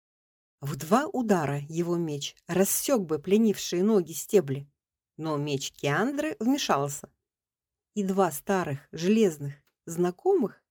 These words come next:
завели опасный спор, звеня и дребезжа в руках своих хозяев.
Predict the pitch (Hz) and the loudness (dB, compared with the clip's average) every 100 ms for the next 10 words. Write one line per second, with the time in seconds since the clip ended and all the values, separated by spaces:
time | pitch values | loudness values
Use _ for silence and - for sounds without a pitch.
0 | _ _ _ _ _ 170 190 202 214 311 | _ _ _ _ _ 2 4 6 4 0
1 | - 214 226 233 - 226 - - 139 139 | -4 -2 0 0 0 -4 -4 -4 -4 -4
2 | _ _ _ _ _ 185 170 180 190 220 | _ _ _ _ _ -4 0 4 6 4
3 | 285 349 214 220 220 262 208 180 151 143 | 0 -4 -2 0 0 2 0 -2 -6 -10
4 | - 170 - 247 - - 220 - 220 185 | -8 -6 -4 -4 -4 0 0 0 0 0
5 | 156 143 | -2 -6